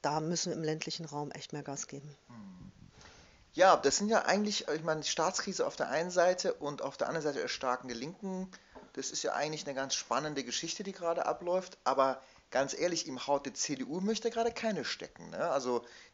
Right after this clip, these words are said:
Speaker 2: deren Gleichsetzung von links und rechts ist völlig schief gegangen. Man hat das Gefühl, dass die C D U gerade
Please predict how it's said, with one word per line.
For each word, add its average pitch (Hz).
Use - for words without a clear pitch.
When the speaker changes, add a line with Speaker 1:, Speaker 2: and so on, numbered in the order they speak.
Speaker 2:
deren 175
Gleichsetzung 151
von 139
links 147
und 135
rechts 135
ist -
völlig 143
schief 143
gegangen. 180
Man 123
hat 147
das 156
Gefühl, 151
dass 151
die 120
C -
D 117
U 127
gerade 165